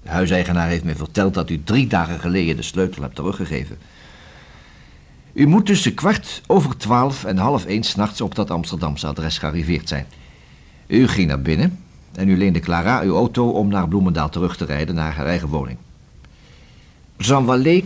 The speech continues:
kan op dat moment niet thuis zijn geweest, want wij hadden hem ingerekend met zes anderen op vrijdag dertien mei om kwart voor twaalf. Wallet zal u daar achteraf wel over hebben ingelicht.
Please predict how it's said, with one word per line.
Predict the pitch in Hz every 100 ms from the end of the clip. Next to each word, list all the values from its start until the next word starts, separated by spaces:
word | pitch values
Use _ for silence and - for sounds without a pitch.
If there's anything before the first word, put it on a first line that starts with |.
| - -
kan | 185 277 -
op | - - -
dat | 110 -
moment | 107 95 76 80
niet | 82 80
thuis | 92 -
zijn | 78 73
geweest, | 62 64 69 -
want | 62 58 - - - - - - - - - - - - -
wij | 85 78
hadden | 73 71
hem | 71
ingerekend | 78 80 92 85 87 82 - - - - - - -
met | 80 -
zes | 87 82
anderen | 87 92 95 - - - -
op | -
vrijdag | - 98 107 98 80
dertien | 92 - 98 90
mei | 95 101
om | 85
kwart | 92 85
voor | - 104 95
twaalf. | 90 98 90 - - - - - - - - - -
Wallet | 104 113 104
zal | 104
u | 104
daar | 101
achteraf | 98 101 98 78
wel | 87 80
over | 82 82
hebben | 82 87
ingelicht. | 95 85 78 76